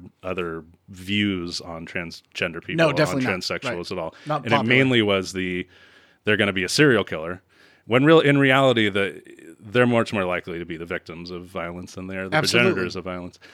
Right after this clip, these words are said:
Speaker 1: And so it's very understandable. But I think i-, in terms of this film and in terms of how it affects the audience, like, it is such a completely what the fuck moment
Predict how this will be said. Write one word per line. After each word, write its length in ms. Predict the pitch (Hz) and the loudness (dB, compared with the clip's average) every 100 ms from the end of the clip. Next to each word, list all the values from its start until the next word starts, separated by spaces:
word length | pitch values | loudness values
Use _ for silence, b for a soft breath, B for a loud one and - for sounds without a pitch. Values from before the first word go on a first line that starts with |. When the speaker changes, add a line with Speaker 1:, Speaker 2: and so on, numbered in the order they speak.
| B B 107 | B B -2
Speaker 1:
And 180 | 107 | -2
so 140 | - 131 | 4 2
it's 100 | 110 | 6
very 220 | 135 123 | 6 6
understandable. 560 | 110 - 110 107 92 92 | 4 0 2 2 0 2
But 100 | 107 | 2
I 80 | |
think 340 | 110 127 120 - | 4 0 0 -6
i-, 140 | 107 113 | -14 -12
in 200 | 113 110 | -8 -8
terms 320 | - 127 120 | -2 0 2
of 100 | 107 | 0
this 180 | 95 95 - | -2 -4 -2
film 600 | - 147 110 95 98 107 | 2 4 4 0 -4 -4
and 120 | 101 | -6
in 120 | 98 | -6
terms 340 | 92 104 98 92 | -6 -6 -4 -4
of 320 | 90 90 85 - | -6 -6 -10 -12
how 340 | - 107 113 | -4 2 4
it 140 | 107 104 | 4 0
affects 320 | - 107 - | -2 0 0
the 80 | 123 | 0
audience, 420 | 107 107 90 - | 2 0 -2 -8
like, 240 | 101 92 - B B B 117 | -4 -4 -6 B B B -2
it 100 | 131 | 0
is 160 | 147 | 0
such 240 | - 135 165 | 0 0 0
a 60 | |
completely 500 | 143 120 120 113 117 | 0 0 0 2 0
what 300 | 95 95 113 | 2 0 0
the 100 | 120 | -2
fuck 260 | - 110 104 | -2 -4 -2
moment 380 | 95 95 101 | -6 -6 -6